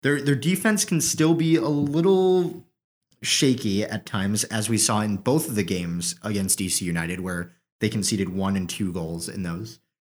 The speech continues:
You know, I, I mean, their, their defense has produced some shutouts, but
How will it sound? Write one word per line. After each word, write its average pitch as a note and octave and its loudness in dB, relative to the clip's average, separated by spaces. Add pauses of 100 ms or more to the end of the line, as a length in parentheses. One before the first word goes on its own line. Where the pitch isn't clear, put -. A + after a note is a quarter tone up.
(220)
You A#2 2
know, A2 0
I, B2+ -2
I C3 -2
mean, C#3 0
their, C#3 2
their C3+ 2
defense F#3 -2 (160)
has E3+ 0
produced F3 0
some G3+ -2
shutouts, A2+ -2 (520)
but - -2